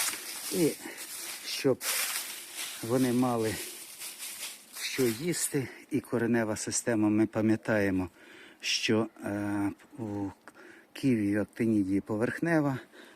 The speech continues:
Ми нічого тут не перекопуємо, нічого не зрихлюємо, просто мульчуємо. От,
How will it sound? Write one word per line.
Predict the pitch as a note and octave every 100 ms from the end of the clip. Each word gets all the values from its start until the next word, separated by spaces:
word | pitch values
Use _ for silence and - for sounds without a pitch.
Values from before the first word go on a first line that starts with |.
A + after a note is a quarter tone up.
| -
Ми | G2 D#3+
нічого | A2+ - B2 G#2+
тут | - F2
не | B2+
перекопуємо, | D#3+ D#3 D3 - D3+ B2+ B2+ A2+ G#2 -
нічого | A2 A#2 - A2 G2
не | A2+
зрихлюємо, | C3+ E3+ E3 - C3 B2+ A#2+ - - - - -
просто | D#3 D3+ - C3 -
мульчуємо. | A2+ A2 - - - - - - - - - - - - - - -
От, | D3 B2+